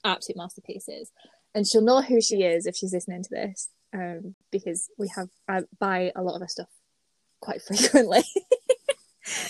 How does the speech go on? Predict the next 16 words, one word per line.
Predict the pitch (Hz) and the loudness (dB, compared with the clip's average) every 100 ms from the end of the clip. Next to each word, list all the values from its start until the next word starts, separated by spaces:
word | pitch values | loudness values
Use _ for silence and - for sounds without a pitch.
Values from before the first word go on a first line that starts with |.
| 480 - | -4 -2
Anything | 269 311 277 269 | -4 -2 -4 -2
that | 233 226 | -4 -4
new | 262 262 269 | -4 -4 0
Good | 226 | 2
Omens | 208 185 170 175 190 | 2 -2 -8 -16 -14
that | - | -10
isn't | 196 190 196 | -8 -8 -10
part | 190 208 | -12 -12
of | - | -12
my | 175 175 | -12 -8
Good | 202 196 | -6 -4
Omens | 175 175 - | -6 -8 -10
calendar | - 185 180 - 202 _ _ _ _ _ _ - _ _ _ _ _ _ _ - | -6 -4 -4 -8 -12 _ _ _ _ _ _ -20 _ _ _ _ _ _ _ -6
that | - | -4
I | 185 | -4
have | - 320 | -8 -16